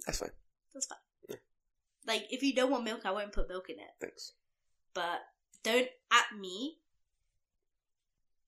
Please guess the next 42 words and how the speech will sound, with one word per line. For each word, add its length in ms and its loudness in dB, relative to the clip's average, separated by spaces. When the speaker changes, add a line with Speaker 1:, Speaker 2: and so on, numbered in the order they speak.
Speaker 2:
I 60 8
just 180 10
don't 140 8
like 120 6
people 200 6
criticising 720 6
my 80 6
Speaker 1:
You, 80 10
you, 60 12
Speaker 2:
decisions. 380 12
Speaker 1:
you 60 12
know 160 12
what's 180 10
good 200 12
though? 140 12
You 40 8
know 140 8
what's 160 8
good? 240 10
Speaker 2:
<laughs> 40 -8
Speaker 1:
We, 100 8
we, 200 12
Speaker 2:
Yeah. 40 4
Speaker 1:
we're, 180 12
we're 180 12
learning 260 12
about 160 10
this 160 4
each 140 2
episode. 520 0
One, 300 2
one 240 4
positive. 480 -4
When 180 10
we 120 10
get 160 8
Celebration 540 8
Box, 520 -4
I'll 180 10
get 180 8
the 60 0
Galaxies. 680 -2